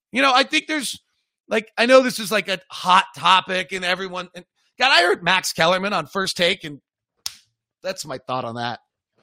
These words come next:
Can't say it. I don't know if I'm allowed to do that either. It was such garbage. Like, that's such a powerful position to have, to be on First Take and to, like, literally say Rudy Gobert infected everybody with coronavirus and it was his fault that, the, like, be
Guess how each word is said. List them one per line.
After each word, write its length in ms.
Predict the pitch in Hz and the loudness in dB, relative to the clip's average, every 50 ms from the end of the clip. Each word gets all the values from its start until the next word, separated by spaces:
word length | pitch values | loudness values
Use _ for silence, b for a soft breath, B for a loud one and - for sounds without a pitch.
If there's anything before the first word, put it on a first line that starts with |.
| _ _ _ _ _ | _ _ _ _ _
Can't 220 | - 240 208 - | 0 0 0 0
say 300 | - - - 208 220 190 | -2 -2 0 2 4 4
it. 80 | 165 160 | 4 4
I 120 | 165 170 | 4 4
don't 120 | 180 185 180 | 4 4 2
know 60 | 175 | 2
if 40 | 165 | 0
I'm 140 | 165 160 160 | 0 0 0
allowed 200 | 156 156 160 147 | 0 0 0 0
to 60 | 135 | -4
do 140 | 143 151 139 | -8 -8 -8
that 160 | 139 139 143 | -8 -8 -8
either. 160 | 139 131 - | -10 -12 -10
It 80 | - 254 | -8 -8
was 160 | 269 - - | -6 2 4
such 260 | 494 554 539 - - | 4 4 4 2 0
garbage. 580 | - 165 196 202 185 127 110 92 - - - - _ _ _ _ _ _ _ _ _ _ _ | 2 4 4 4 4 0 -4 -12 -14 -16 -16 -16 _ _ _ _ _ _ _ _ _ _ _
Like, 160 | 220 262 - | -4 0 2
that's 300 | - 571 605 605 - - | 4 2 4 2 0 0
such 240 | - 254 254 254 233 | 2 2 4 4 2
a 60 | 180 | -2
powerful 540 | 131 135 170 185 202 214 208 160 190 208 165 | -2 0 2 2 4 2 2 0 -2 -6 -4
position 560 | 156 165 139 151 180 170 - 214 208 214 208 b b b b b b | -6 -8 -6 -6 -6 -4 -4 -4 -4 -6 -8 b b b b b b
to 100 | - 196 | 0 0
have, 380 | 190 180 180 180 190 208 202 165 | 2 4 4 4 4 4 2 0
to 80 | 202 165 | -4 -8
be 140 | 165 196 | -4 -2
on 120 | 196 196 196 | -2 -2 -2
First 340 | - - 190 196 190 - - | -4 -6 -6 -6 -6 -6 -6
Take 320 | 160 156 170 196 - b b b b b b | -4 -4 -4 -4 -6 b b b b b b
and 140 | 180 190 190 | -4 -2 0
to, 60 | 190 | 2
like, 180 | 196 185 - | 2 2 0
literally 480 | 170 156 175 208 220 233 226 214 202 196 | -2 0 2 2 4 4 4 2 2 0
say 380 | - - - 175 180 202 208 190 | -2 -2 2 2 4 4 4 2
Rudy 260 | 165 175 196 208 196 | 0 -2 -2 -2 0
Gobert 380 | 175 185 151 180 185 196 185 | -2 0 2 2 2 2 0
infected 560 | 180 175 147 - - 202 185 - - 185 165 - - | -4 -8 -8 -2 0 0 0 0 -2 -6 -6 -2 0
everybody 440 | 185 185 175 208 196 190 190 185 196 | 0 0 0 -2 -2 -2 -2 -2 -2
with 180 | 196 180 143 - | -4 -4 -4 -4
coronavirus 640 | 160 156 165 190 185 190 202 214 233 247 240 - b b b b b - | -2 0 0 0 2 2 2 2 2 0 -2 -2 b b b b b -6
and 100 | 180 190 | -4 -4
it 20 | |
was 140 | 185 175 - | -2 -4 -6
his 360 | - - 220 233 220 - - - _ - - | 0 2 2 2 2 0 -6 -12 _ -2 2
fault 300 | 160 175 202 226 - - | 4 4 4 4 0 -2
that, 100 | 220 185 | -4 -4
the, 100 | 226 214 - | -4 -10 -10
like, 160 | 214 226 - _ _ _ _ _ _ _ _ _ _ _ _ _ _ _ _ _ _ _ _ _ _ _ _ _ _ _ _ _ - | -12 -12 -12 _ _ _ _ _ _ _ _ _ _ _ _ _ _ _ _ _ _ _ _ _ _ _ _ _ _ _ _ _ -6
be 80 | 466 | -2